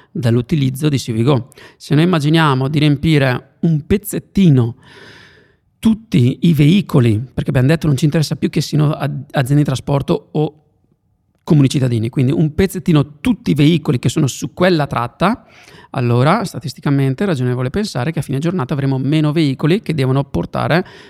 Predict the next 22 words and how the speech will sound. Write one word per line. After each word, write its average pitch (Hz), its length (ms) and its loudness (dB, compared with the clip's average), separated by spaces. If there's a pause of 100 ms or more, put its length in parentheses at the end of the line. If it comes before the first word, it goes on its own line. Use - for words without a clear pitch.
(140)
non - 100 -2
so, - 280 -10
il 160 200 -2
cavetto 135 540 -2
U 123 100 2
S 123 220 -4
B, 139 160 -6
eh, 135 240 2 (160)
a - 1300 -6
destinazione. 120 1040 -2 (720)
E - 120 0
di 135 100 0
conseguenza 139 1080 2 (100)
abbiamo 123 400 -2
meno 120 260 2
veicoli 120 300 0
sulle 120 100 -2
nostre 113 160 -4
strade, 160 480 -2
miglioriamo 143 580 2
la 120 200 -2
viabilità, 123 800 -2